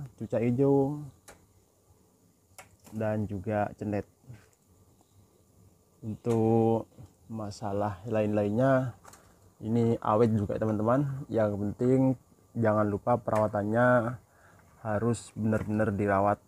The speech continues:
dengan baik. Oke, langsung ke ini, teman-teman. Terus sangkar model seperti ini yang bulat, ini biasanya memang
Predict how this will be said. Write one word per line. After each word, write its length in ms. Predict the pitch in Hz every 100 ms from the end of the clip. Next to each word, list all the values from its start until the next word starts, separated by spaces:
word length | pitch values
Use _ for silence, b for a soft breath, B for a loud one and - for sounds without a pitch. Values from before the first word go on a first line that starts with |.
| _
dengan 320 | 104 98 98
baik. 280 | 90 87 - - - - _ - _ _ _ _ b b b b _ _
Oke, 160 | 170 165
langsung 560 | 165 151 - 160 175 160 -
ke 320 | 160 156 156
ini, 160 | 139 123
teman-teman. 800 | 113 107 104 110 147 156 143 - - - - - - - _ b b b b b b b _ _ - -
Terus 160 | 131
sangkar 320 | - 131 135 135
model 240 | 131 127
seperti 480 | 123 - 120 127 120
ini 80 | 139
yang 240 | 143 131
bulat, 320 | 120 123 147 - - -
ini 240 | 120 127
biasanya 480 | 117 120 127 123 127
memang 640 | 123 117 131 139 139 139